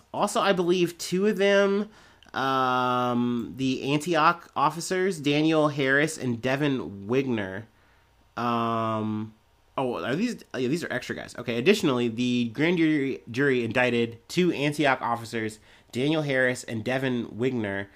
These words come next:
on charges of conspiring to distribute anabolic steroids. So, damn. Um,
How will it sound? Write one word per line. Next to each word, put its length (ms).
on 160
charges 460
of 240
conspiring 840
to 180
distribute 560
anabolic 460
steroids. 840
So, 380
damn. 320
Um, 800